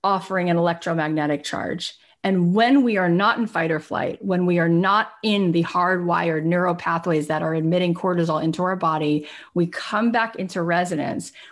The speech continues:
We come back into alignment. And now there's literally a positive charge at the head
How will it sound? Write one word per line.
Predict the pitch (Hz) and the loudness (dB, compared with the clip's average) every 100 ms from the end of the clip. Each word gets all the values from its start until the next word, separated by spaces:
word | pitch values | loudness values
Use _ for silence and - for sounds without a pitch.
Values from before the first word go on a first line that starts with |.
| - | -6
We | 175 | -2
come | 202 180 | 0 0
back | 170 180 190 | 2 0 0
into | 226 - 220 | -2 -2 -2
alignment. | 196 175 175 151 151 - - 175 | 0 0 2 0 -2 -8 -8 0
And | 180 | 2
now | 185 185 196 | 2 2 0
there's | 180 175 | -2 -2
literally | 196 226 247 175 - 156 160 170 _ _ _ | 0 2 2 2 -2 -2 -2 -4 _ _ _
a | 185 | -6
positive | 180 208 196 233 254 | -4 0 0 2 0
charge | 254 220 214 | 2 0 0
at | 226 | -4
the | 190 | -6
head | 151 151 247 | -4 -2 -2